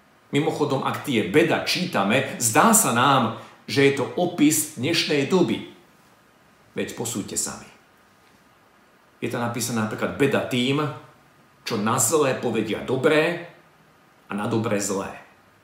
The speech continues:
Alebo: „Beda tým, ktorí sú múdri vo vlastných očiach a sami pred sebou sú rozumní.“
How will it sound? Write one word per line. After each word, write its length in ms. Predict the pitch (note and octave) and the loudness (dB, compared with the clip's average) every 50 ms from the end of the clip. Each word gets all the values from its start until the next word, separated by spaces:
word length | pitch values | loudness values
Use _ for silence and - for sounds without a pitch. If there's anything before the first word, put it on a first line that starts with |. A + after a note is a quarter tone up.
| _ _ _ _ _ _ _ - - - C#3 | _ _ _ _ _ _ _ -18 -4 2 6
Alebo: 240 | D3 E3 D#3+ F3 E3+ | 8 8 10 8 10
„Beda 320 | - G#3 G3+ G3+ F#3 F#3 | 10 10 10 10 8 6
tým, 240 | - G3 G3 G3+ G3 | 6 8 8 8 6
ktorí 240 | - - G3+ F#3+ F3+ | 6 4 4 4 6
sú 240 | - - F#3 E3+ | 4 4 4 2
múdri 480 | E3+ F3+ G#3 A3+ A#3+ A#3 G#3 G#3 F#3+ E3+ | 4 4 6 6 6 8 8 8 8 8
vo 160 | D#3 D3 C3+ | 6 4 6
vlastných 480 | D#3+ G3+ G#3 - - G3+ F#3+ - - - | 6 6 6 6 4 2 0 0 2 4
očiach 800 | G#3 G3+ - - C3+ A2+ G#2+ G#2 - - - - - - - - | 4 4 4 4 2 0 0 -2 -4 -8 -10 -14 -18 -12 -6 0
a 80 | A#2+ | 4
sami 400 | - - G3+ A3 A3+ A3 G3+ F#3 | 4 6 8 8 8 6 6 4
pred 160 | F#3 D3+ B2+ - | 4 2 2 4
sebou 400 | - - G3+ F#3+ - F3 E3 E3 | 4 4 4 4 4 2 2 2
sú 240 | - D#3+ D3 D3 | 2 2 2 2
rozumní.“ 480 | F3 F#3 C3+ C3+ A#2+ F#2 - - - | 2 2 2 2 0 -2 -4 -8 -12